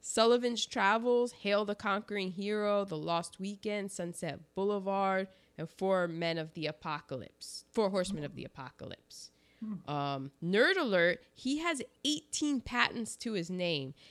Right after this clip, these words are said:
Speaker 1: and he invented the matte shot that's used. And that the matte shot is like in Butch Cassidy and the Sundance Kid when they were going off the cliff, and how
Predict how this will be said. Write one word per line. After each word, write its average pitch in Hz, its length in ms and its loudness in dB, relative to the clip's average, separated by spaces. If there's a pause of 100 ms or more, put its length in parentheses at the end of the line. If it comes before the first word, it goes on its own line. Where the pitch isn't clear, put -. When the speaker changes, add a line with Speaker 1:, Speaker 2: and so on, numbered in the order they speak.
(140)
Speaker 1:
and 185 140 -2
he 254 260 -4
invented 233 640 0
the 160 80 -4
matte 175 480 -2
shot 131 460 -2 (460)
that's - 280 -4
used. 143 540 -6 (240)
And 156 160 -4
that 160 200 -2
the 180 120 -4
matte 180 280 -2
shot 202 300 -2
is 170 220 -8
like 151 420 -6
in 139 240 -8 (220)
Butch 170 200 -4
Cassidy 175 420 -6
and 170 100 -6
the 156 60 -6
Sundance 175 540 -4
Kid 190 280 -4
when 160 140 -2
they 147 100 -4
were 151 100 -2
going 156 280 -2
off 151 180 -6
the - 80 -10
cliff, 180 580 2 (300)
and 151 100 -8
how 147 420 -2